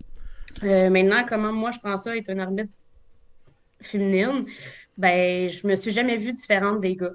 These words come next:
J'ai jamais voulu qu'on me traite différemment, différemment de mes collègues non plus. J'ai jamais voulu avoir de traitement de faveur. J'ai jamais voulu, comme, bypasser quelque chose. Même que, au contraire, quand c'était plus difficile pour moi, j'étais fâchée parce que j'étais comme, « Chris, je, je suis,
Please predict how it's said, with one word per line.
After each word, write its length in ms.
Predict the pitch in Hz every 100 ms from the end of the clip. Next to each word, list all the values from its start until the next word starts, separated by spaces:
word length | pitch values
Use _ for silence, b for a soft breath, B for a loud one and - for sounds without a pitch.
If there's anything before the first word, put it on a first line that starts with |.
| -
J'ai 260 | 190 180 190
jamais 260 | 196 214 226
voulu 260 | 208 226
qu'on 140 | 247 214
me 80 |
traite 260 | 208 220 226 -
différemment, 760 | 190 202 202 233 202 214 214 208 208 190
différemment 560 | 196 190 226 202 208 233
de 60 |
mes 100 | 214
collègues 320 | 202 202 208 208
non 220 | 196 190
plus. 280 | - 202 208 B B -
J'ai 160 | 185
jamais 260 | 180 202 220
voulu 200 | 214 220
avoir 240 | 214 208
de 80 | 185
traitement 360 | 185 185 190 196
de 60 |
faveur. 380 | 190 185 202 220
J'ai 100 | 190
jamais 300 | 170 185 196
voulu, 420 | 190 196 208 220
comme, 340 | 214 190 196 190 B B -
bypasser 600 | 175 190 190 180 175 220
quelque 220 | 202 170
chose. 400 | - 220 220 190 -
Même 380 | 202 208 226 240
que, 160 | 233 208
au 100 | -
contraire, 480 | 196 196 190 226 240 - -
quand 160 | 220
c'était 180 | 214 208
plus 160 | 202 214
difficile 320 | 196 240 226
pour 160 | 214
moi, 320 | 190 202 254 262 B B B B -
j'étais 220 | - 220
fâchée 300 | 208 208 254
parce 140 | 320 208
que 80 | 190
j'étais 200 | 190 185
comme, « 360 | 214 220 214 - _ _
Chris, 160 | - 320
je, 340 | - - -
je 60 | 151
suis, 400 | - 196 190